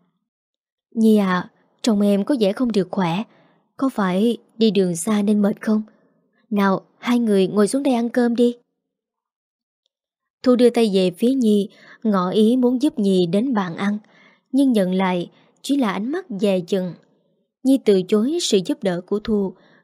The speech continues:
rồi quay sang nhìn cậu Trọng. Hiểu ý, cậu Trọng cầm tay Nhi tiến về chỗ bàn ăn mà phớt lờ qua Thu. Bàn tay Thu lạc lõng cho đến khi bị hai người coi như vô hình.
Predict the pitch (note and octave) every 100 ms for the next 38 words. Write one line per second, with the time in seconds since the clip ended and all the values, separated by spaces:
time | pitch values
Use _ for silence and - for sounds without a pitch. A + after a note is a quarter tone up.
0 | G#3+ G3+ F#3+ B3 A#3 - A3 G#3+ G#3 _
1 | G#3 G#3 F3 G3 E3+ E3 E3+ E3 - _
2 | _ _ _ _ - G3 F3 G3+ A3+ D#4+
3 | _ _ _ - G#3 G3+ F#3+ F3+ F#3+ G#3
4 | F3+ E3+ G#3+ G#3 G#3 G#3 F#3 - A#3+ F4
5 | D#4 G3 F#3 G3 G#3 G#3 E3+ - G3+ G3+
6 | _ _ _ G3+ G3 - F4 A3+ F#3+ F3
7 | E3+ F#3+ G3 - G3+ G3 _ _ _ _
8 | _ _ _ - G3 F#3+ B3 B3+ C4+ G#3+
9 | F3+ - F#3+ F3+ G3+ D4+ C#4 G#3+ F#3 B3+
10 | B3+ G3+ F#3 - _ _ _ G#3 G#3 A3
11 | C#4 B3 G3 F3 E3 - A3+ A3 G#3+ G3
12 | A#3+ B3 G#3+ G3 D#3+